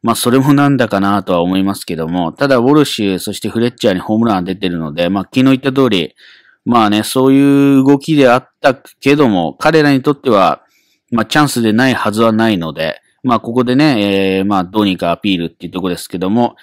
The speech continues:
まあ、特にウォルシュと言いましたけども、まあ、ホームラン一発出たし、まあ、あの、今日一打席しかやっぱり左ピッチャーだったんで、相手がね、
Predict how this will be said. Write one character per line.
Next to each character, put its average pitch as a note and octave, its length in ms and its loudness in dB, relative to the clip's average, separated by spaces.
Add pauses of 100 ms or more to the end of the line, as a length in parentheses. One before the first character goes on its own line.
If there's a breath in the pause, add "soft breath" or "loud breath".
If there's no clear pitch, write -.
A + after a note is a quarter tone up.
(140)
ま A2+ 100 -8
あ、 - 20 -14
特 B2 220 0
に G#2 80 2
ウ G#2+ 60 0
ォ A2 80 4
ル G#2+ 100 0
シ - 100 -8
ュ - 40 -16
と F#2+ 80 0
言 F#2 100 2
い F#2+ 40 2
ま F#2+ 140 0
し - 100 -10
た F2 120 -6
け F#2+ 120 -6
ど G2 120 -2
も、 A#2 220 0
ま G2+ 180 0
あ、 E2+ 40 -4
ホ A#2+ 140 -6
ー A2+ 40 -2
ム A#2 60 0
ラ G#2+ 80 0
ン F#2+ 40 0
一 F2+ 160 -6
発 G2 220 -6
出 G2+ 120 -2
た F#2+ 140 -4
し、 - 360 -8 (380 soft breath)
ま G#2+ 120 0
あ、 G2 40 2
あ G2 40 0
の、 G2+ 420 0
今 D3 120 2
日 G2+ 40 2
一 C#3 160 -2
打 D#3+ 120 4
席 - 260 -6
し G#2+ 160 -8
か F#2 100 -4
や F#2 100 -2
っ - 20 -20
ぱ G#2+ 120 -2
り F#2 80 -2
左 D3 340 2
ピ F#3 100 -2
ッ E3+ 40 -4
チ D3+ 120 -2
ャ - 20 4
ー G2 40 4
だ F#2 60 0
っ - 20 -6
た F#2 100 -4
ん F2+ 40 -4
で、 F2 80 -2
相 F2 140 -4
手 F#2+ 100 -6
が D#2+ 100 -6
ね、 F2+ 280 -4